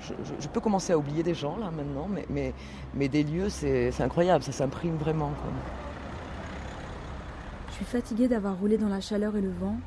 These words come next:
Speaker 2: De toute façon, je suis au bout de la carte, au bout de la route, à la frontière. Je sais que j'ai trouvé. Un hôtel sur les voies, une ville née pour le train et par le train comme dans un western.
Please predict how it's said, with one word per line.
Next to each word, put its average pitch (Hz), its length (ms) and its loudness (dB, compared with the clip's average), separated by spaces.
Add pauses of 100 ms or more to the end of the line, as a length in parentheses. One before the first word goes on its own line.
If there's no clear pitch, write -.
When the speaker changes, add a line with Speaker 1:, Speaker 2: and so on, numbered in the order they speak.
(140)
Speaker 2:
De 202 80 0
toute - 160 -8
façon, 214 320 -2
je - 80 -4
suis - 100 -4
au 185 60 0
bout 190 140 -2
de 202 100 2
la 185 60 -2
carte, 190 500 -6 (240)
au 202 40 0
bout 196 140 4
de 196 60 0
la 185 100 2
route, 185 380 -8 (240)
à 196 80 -2
la 196 80 0
frontière. 175 440 -8 (680)
Je 196 140 2
sais 214 180 2
que 196 60 0
j'ai 190 100 0
trouvé. 175 300 -6 (1160)
Un 196 100 8
hôtel 202 280 4
sur 190 160 -2
les 180 140 2
voies, 190 280 0
une 208 120 2
ville 180 240 -2
née 196 160 4
pour 226 220 -2
le 214 100 4
train - 220 -6
et 185 80 -4
par 180 200 -4
le 185 100 -4
train 185 300 -8
comme 208 180 -2
dans 180 200 -2
un 170 80 -4
western. 180 580 -6